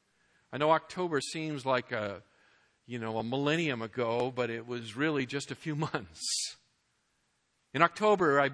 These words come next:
we handed out over two hundred copies of that book. We encouraged people to read them, and in the providence of God, the author,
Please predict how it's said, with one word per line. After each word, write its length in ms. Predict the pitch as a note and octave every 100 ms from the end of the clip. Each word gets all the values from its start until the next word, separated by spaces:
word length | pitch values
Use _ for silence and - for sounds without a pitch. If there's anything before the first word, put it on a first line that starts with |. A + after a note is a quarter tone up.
| C3+
we 160 | D3+
handed 280 | D3+ E3+ D3
out 160 | E3 D3
over 180 | B2
two 200 | B2 D#3
hundred 300 | C#3+ C#3+ A#2
copies 360 | - D3 C3+ A#2+
of 120 | A2
that 240 | A2+ G#2 -
book. 280 | C3+ D3
We 200 | B2+ A2
encouraged 640 | A2 G#2+ C#3+ C#3+ C3 G#2 - _ _ _
people 240 | C#3 B2
to 100 | A#2+
read 300 | A2+ C#3 D3
them, 260 | C3 C#3 D#3
and 100 | B2
in 60 | A#2
the 80 |
providence 480 | A2 D#3 D#3 C3 A#2
of 160 | G#2 F#2+
God, 480 | A#2+ C#3 B2 A#2+ A#2+
the 140 | A#2
author, 480 | C3+ C#3 C3 A#2+